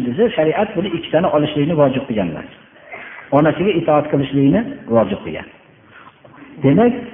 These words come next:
ruxsat bo'lgan narsada biz ruxsatni tashlaymiz va o-, onamizga itoat qilamiz. Odam alayhissalomning yaratilishligi haqidagi bo'lgan ma'lumotlar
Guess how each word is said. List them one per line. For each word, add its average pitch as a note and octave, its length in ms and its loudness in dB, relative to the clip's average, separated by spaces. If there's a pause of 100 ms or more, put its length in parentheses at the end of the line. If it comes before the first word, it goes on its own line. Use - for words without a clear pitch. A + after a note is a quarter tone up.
ruxsat F#3 440 2
bo'lgan F3 300 2
narsada D#3+ 420 2 (320)
biz E3+ 180 -2
ruxsatni D3+ 520 0
tashlaymiz G#3+ 580 2 (720)
va C#3 140 6 (120)
o-, D3 260 2
onamizga C#3+ 540 4
itoat F#2 440 -2
qilamiz. E2+ 360 -10 (1200)
Odam G3 280 4
alayhissalomning F3+ 680 2
yaratilishligi E3+ 720 2
haqidagi D3+ 500 -2
bo'lgan D3 320 4
ma'lumotlar C3+ 640 2